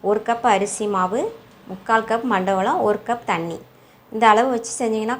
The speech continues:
கரெக்டாக இருக்குது. நல்லா சாஃப்டாக வரும். நீங்களும் இந்த கொழுக்கட்டை செஞ்சு பாருங்கள். செஞ்சு பார்த்துட்டு எப்படி இருக்குன்னு கமெண்ட்டில் சொல்லுங்கள்.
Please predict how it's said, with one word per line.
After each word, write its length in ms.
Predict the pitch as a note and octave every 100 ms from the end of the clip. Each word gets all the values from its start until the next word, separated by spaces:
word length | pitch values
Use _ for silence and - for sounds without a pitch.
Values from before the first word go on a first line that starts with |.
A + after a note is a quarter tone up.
| A#3
கரெக்டாக 420 | G#3+ - - A#3+
இருக்குது. 320 | G3 G3+ B3 C#4 - _ _ _ -
நல்லா 160 | G3+ A3+
சாஃப்டாக 440 | G#3 F#3+ F#3+ A3 G#3+
வரும். 260 | F3+ A3+ - - _ _ _ _ _ _ -
நீங்களும் 300 | G#3+ A#3 B3
இந்த 120 | G#3
கொழுக்கட்டை 320 | G3+ G3+ G#3+ A3+
செஞ்சு 200 | G3+ G3 A3
பாருங்கள். 400 | F#3+ F#3+ A3+ G4 - _ _ -
செஞ்சு 220 | A#3+ A#3+ A#3+
பார்த்துட்டு 280 | G#3+ - C#4 G3+
எப்படி 220 | G#3+ A#3
இருக்குன்னு 280 | G3 G#3 C4 G#3+
கமெண்ட்டில் 420 | G3 G#3+ A3 G#3+
சொல்லுங்கள். 360 | F3 E3 D#3+